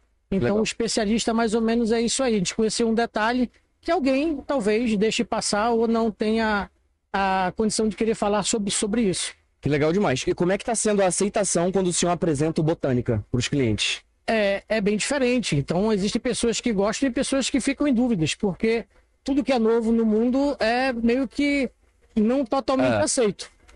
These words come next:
Speaker 1: Então, a gente tem que mostrar o que é isso aqui.
Speaker 2: É, tudo que é
Speaker 1: E
Speaker 2: novidade, a gente tem que ter um tempinho de, de
Speaker 1: Isso.
Speaker 2: explicar, de criar conteúdo.
Speaker 1: É uma mudança,
Speaker 2: É,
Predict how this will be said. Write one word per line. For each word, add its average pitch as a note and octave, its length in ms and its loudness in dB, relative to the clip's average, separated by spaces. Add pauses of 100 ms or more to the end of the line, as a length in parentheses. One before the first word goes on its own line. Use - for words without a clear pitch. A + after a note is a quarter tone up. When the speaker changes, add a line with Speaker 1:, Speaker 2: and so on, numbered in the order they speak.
(100)
Speaker 1:
Então, C4 680 0
a G#3 100 -2
gente A#3 220 0
tem C4 140 -2
que C#4 100 0
mostrar C4+ 380 0
o C4+ 100 -2
que D4 120 -2
é C4+ 180 0
isso - 160 -2
aqui. B3+ 320 -2 (200)
Speaker 2:
É, B2+ 120 -2
tudo A#3+ 200 -2
que B3+ 60 0
é G3+ 40 0
Speaker 1:
E G3 40 0
Speaker 2:
novidade, F3+ 380 2
a F3+ 40 2
gente F#3+ 160 0
tem F#3 120 -2
que - 80 -12
ter G3 80 0
um F#3+ 100 0
tempinho F#3 420 0
de, F#3 240 2
de A3+ 100 0
Speaker 1:
Isso. A3 120 -2
Speaker 2:
explicar, E3+ 480 2
de D3 80 -2
criar D3+ 160 0
conteúdo. D3+ 340 0
Speaker 1:
É B3+ 60 2
uma C4 160 0
mudança, G3 680 0
Speaker 2:
É, C#3 60 2